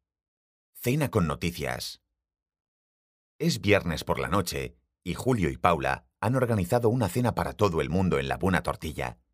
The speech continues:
El equipo de Julio ha decidido que es hora de informar a todos acerca de lo que está pasando en la excavación.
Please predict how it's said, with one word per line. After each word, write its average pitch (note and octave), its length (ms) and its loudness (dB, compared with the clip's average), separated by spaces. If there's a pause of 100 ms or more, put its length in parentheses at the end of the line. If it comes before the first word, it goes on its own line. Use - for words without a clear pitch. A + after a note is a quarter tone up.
(560)
El D#2+ 160 -2
equipo F#2 320 0
de C#2+ 100 -2
Julio E2+ 340 2
ha F#2 60 4
decidido A2+ 540 0
que G2+ 140 0
es C3 160 -2
hora G2 160 2
de E2+ 80 0
informar D2+ 440 0
a D2 100 -2
todos F2 300 0
acerca F2+ 400 0
de C#2+ 100 -2
lo C#2 120 -4
que D2 100 -8
está F#2+ 240 0
pasando F2 380 2
en C2 80 -4
la C2 60 0
excavación. - 840 -4